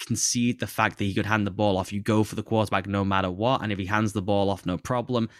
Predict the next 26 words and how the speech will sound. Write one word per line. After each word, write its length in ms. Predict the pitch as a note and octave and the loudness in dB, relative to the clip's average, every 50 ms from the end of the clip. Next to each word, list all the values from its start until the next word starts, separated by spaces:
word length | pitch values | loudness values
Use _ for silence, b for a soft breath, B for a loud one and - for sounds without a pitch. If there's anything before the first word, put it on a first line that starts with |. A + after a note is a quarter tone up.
| B B | B B
And 80 | B G2+ | B 0
if 60 | G#2 | 0
he 60 | G2+ | 0
keeps 320 | - - - A2+ G2 - - | 0 2 0 0 0 0 -4
the 60 | G#2+ | -4
ball, 220 | F#2+ G#2 G2 F#2+ | 0 0 2 2
obviously, 320 | G2 F#2+ F#2+ G2 - - F#2 | 2 0 -2 -2 -2 -2 -2
happy 260 | F2 G2 - - G2 | 0 -2 -2 0 0
days. 280 | E2 F#2 F2+ F#2 F2+ G2 | 0 2 2 0 0 -2
You 40 | |
get 140 | F#2 - - | -2 -2 -4
to 60 | - | -4
clean 260 | - - - G2 F#2 F2+ | -4 -2 0 0 0 0
the 80 | F#2 | 0
guy 180 | - F#2 F2 F2+ | 0 0 2 2
out, 220 | F2 F2+ E2+ - - | 2 2 0 -2 -2
uh, 120 | - F2+ - - | -4 -6 -4 -4
usually 440 | G#2+ G#2+ G#2 G#2 F#2 - F#2 G2 | 0 2 2 2 2 2 0 -2
free, 300 | F#2+ - - - G#2+ F#2+ | -2 -4 -4 -2 0 0
unless 240 | F#2 F#2 F2+ G2 F2+ | 2 2 0 0 -2
they're 140 | - G2+ F#2 | -2 -2 -2
pulling 280 | - - G2 F#2+ G2 F#2+ | 0 0 0 0 0 0
someone 220 | - G2+ G2 F#2 | 0 0 0 0
from 140 | F2+ - F2+ | -2 -2 -4
the 60 | E2+ | -2
backside. 600 | - F#2+ E2+ - - - C3 A#2+ A2+ G#2+ G2 - | 0 -2 -2 -2 -4 -4 -2 -2 0 -2 -2 -6